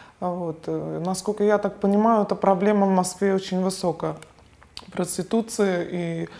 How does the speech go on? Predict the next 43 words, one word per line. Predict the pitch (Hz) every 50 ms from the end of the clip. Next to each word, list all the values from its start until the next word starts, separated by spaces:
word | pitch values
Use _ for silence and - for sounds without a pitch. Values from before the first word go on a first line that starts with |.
| - - - - - _
приезжая | - 190 190 185 180 190 196 190 185 185
из | 175
регионов | 175 175 165 165 185 180 180 175 170 -
в | 180
Москву, | 175 180 170 - - 226 240 240
девочки | 170 180 202 196 190 190 - - - 185
это | 180 185 - 185
выбирают, | 170 185 175 160 180 180 175 165 160 147 139 - - - -
э, | - - - - - - -
как | - 165 160
профессии, | - - - 170 165 - 233 233 226 - - 202
вроде | 170 180 185 180 160
бы | 160 160
сначала | 165 - 180 180 175 - - 185 175 170
легкий | 175 170 175 170 - - 180
заработок, | 175 226 247 247 196 208 202 180 175 -
а | 160
потом | 160 175 175 - 185 180 170 170
идет | 170 165 165 165 -
наркотики | 156 160 160 160 - 220 220 220 202 - - 160
и | 156
так | - 165 156 156
далее, | 180 190 185 160 160
и | 165
потом | 160 147 139 - 190 190
уже | 185 185 170
сложно | - - 190 190 190 185 175
с | 165 -
этого | 185 180 185 175 190
вылезти. | 185 180 165 135 - - - - - - - - - - - - - -
Они | - 175 175 165
кидают | 165 170 165 165 160 156 165
университеты | 160 165 160 165 165 - 196 190 190 240 240 240 214
и | 196
так | 190 190 190 185
далее. | 175 185 170 151 156
В | 165
этом | 208 220 214 196 175
вся | - - 180
проблема. | 175 - 185 180 160 175 170 165 151 139 127 127 - - - - - - - - - - - _
То | - 202
есть, | 196 202 202 -
э, | 190 185 185 185 185 180